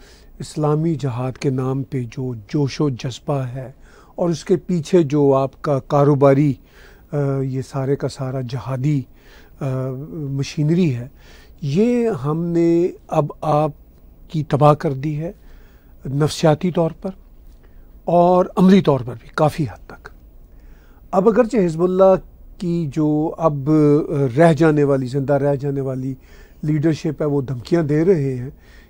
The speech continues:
कि हम देख लेंगे, इसराइल को तबाह कर देंगे। वो पहले भी कह रहे हैं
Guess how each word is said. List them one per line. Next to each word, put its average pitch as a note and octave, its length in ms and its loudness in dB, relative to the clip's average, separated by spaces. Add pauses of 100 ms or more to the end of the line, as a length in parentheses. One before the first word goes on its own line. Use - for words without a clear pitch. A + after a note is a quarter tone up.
कि F3 80 -2
हम C#3+ 560 0
देख C#3 300 0
लेंगे, C3+ 640 0
इसराइल C3 360 -4
को D3 120 -8
तबाह D3+ 280 2
कर C3+ 200 -4
देंगे। B2+ 320 -10
वो D#3+ 140 -6
पहले G3 320 2
भी F#3+ 200 -2 (420)
कह D#3+ 120 6
रहे D3 300 2
हैं C3+ 320 -4